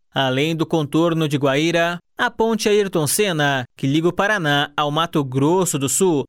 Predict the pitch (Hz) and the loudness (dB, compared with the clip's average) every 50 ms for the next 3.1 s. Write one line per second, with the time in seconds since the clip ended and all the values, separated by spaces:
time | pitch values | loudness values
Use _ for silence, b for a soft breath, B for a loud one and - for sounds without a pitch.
0 | _ _ - 143 131 123 117 135 143 165 170 - - 160 165 165 160 170 165 - | _ _ -2 -2 -2 0 0 0 0 0 -2 -2 0 0 0 0 0 -2 -2 -2
1 | - 151 139 135 147 165 170 170 156 165 165 170 - - 170 165 170 170 160 143 | 0 0 0 2 0 0 0 -2 0 0 0 -2 -2 -2 -2 0 0 0 0 0
2 | 156 165 160 160 175 165 131 123 143 156 165 170 147 131 139 139 139 139 135 131 | 0 0 0 0 0 -2 0 0 0 0 0 -2 -2 0 0 0 0 0 -2 -2
3 | 127 123 | -4 -6